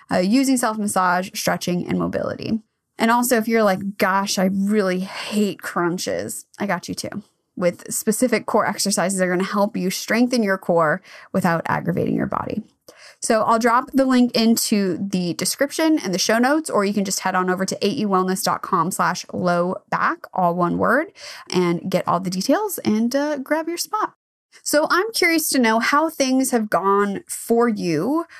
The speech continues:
over the last, what are we at, like, eight months of this pandemic, right? Did you find that your body has been feeling better? Did you find that you've been able to chase joy a little bit more because you have the time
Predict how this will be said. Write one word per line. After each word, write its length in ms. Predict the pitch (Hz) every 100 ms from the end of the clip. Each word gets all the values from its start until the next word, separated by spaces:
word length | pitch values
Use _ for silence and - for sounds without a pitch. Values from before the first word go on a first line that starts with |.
| - _
over 520 | 233 254 247 240 226
the 160 | 214 214
last, 580 | 202 185 190 - - -
what 200 | 190 180
are 80 | 170
we 120 | 160
at, 220 | 160 190
like, 280 | 196 175 -
eight 220 | 208 226 262
months 480 | 294 330 349 - -
of 400 | 302 339 320 330 302 277
this 480 | 277 330 311 - - _ _ -
pandemic, 760 | 330 302 294 294 302 311 - - - - -
right? 340 | - 226 254 233
Did 160 | 269
you 140 | 285 302
find 640 | 285 269 285 294 285 240
that 180 | 233 208
your 140 | 226
body 360 | 214 208 214 220
has 180 | 214 214
been 160 | 202
feeling 380 | 202 196 185 180
better? 500 | 220 285 302 311 311 _ _ - - -
Did 160 | - 208
you 80 | 208
find 540 | 214 202 208 214 208 -
that 360 | 196 185 -
you've 200 | 208 202
been 140 | 202 190
able 300 | 214 214 226
to 580 | - 202 190 185 - -
chase 380 | - 214 - -
joy 480 | 180 165 175 214 262 -
a 80 |
little 180 | 240 240
bit 140 | 233 240
more 340 | 240 240 247
because 300 | 240 220 208
you 100 | 196
have 380 | 185 - 185 196
the 80 | 196
time 580 | - 190 190 233 277